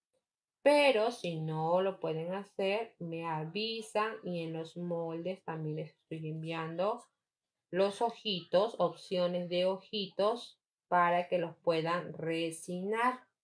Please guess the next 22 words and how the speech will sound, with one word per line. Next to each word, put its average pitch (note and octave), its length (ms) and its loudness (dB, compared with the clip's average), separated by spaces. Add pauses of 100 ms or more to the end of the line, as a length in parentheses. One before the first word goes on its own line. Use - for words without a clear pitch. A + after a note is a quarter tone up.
(300)
Ya D#3+ 440 -6
también D#3 400 -6
les D#3+ 120 -10
estoy D#3 400 -8
enviando F3 600 -2
para E3 220 -4
que D#3 80 -16
ustedes D#3+ 320 -6
lo E3 180 -10
puedan E3 360 -4 (800)
resinar. E3+ 920 -2 (2000)
Así E3 380 -16
que G3 140 -10
ahí D#3+ 220 -4
tenemos D#3+ 460 -6
las - 220 -16
dos - 180 -10
opciones. B3 480 -2 (2000)
Recuerden F#3 580 0
que F#3 120 -2
en F#3+ 100 -2
YouTube B3 480 0